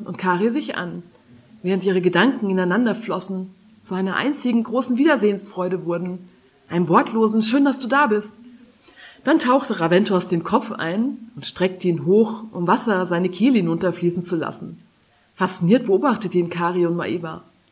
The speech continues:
„So machen das Vögel auch“, sagte Kari leise zu ihrer Freundin.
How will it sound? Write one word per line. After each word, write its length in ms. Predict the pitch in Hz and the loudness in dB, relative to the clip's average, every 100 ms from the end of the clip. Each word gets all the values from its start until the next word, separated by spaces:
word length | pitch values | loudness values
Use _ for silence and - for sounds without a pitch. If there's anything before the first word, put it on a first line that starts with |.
| _ _ _ | _ _ _
„So 160 | - 214 | -6 -2
machen 240 | 254 254 | 0 0
das 160 | 302 - | 0 0
Vögel 260 | 269 294 | 0 0
auch“, 300 | - - 311 - - - _ _ | 0 -2 -4 -8 -18 -20 _ _
sagte 300 | - 185 185 | -12 -10 -6
Kari 320 | 190 180 196 196 | -6 -4 0 2
leise 340 | 165 196 190 | 2 2 0
zu 140 | 190 | -4
ihrer 160 | 185 185 | -4 -4
Freundin. 500 | 185 175 190 180 175 | -6 -6 -6 -6 -8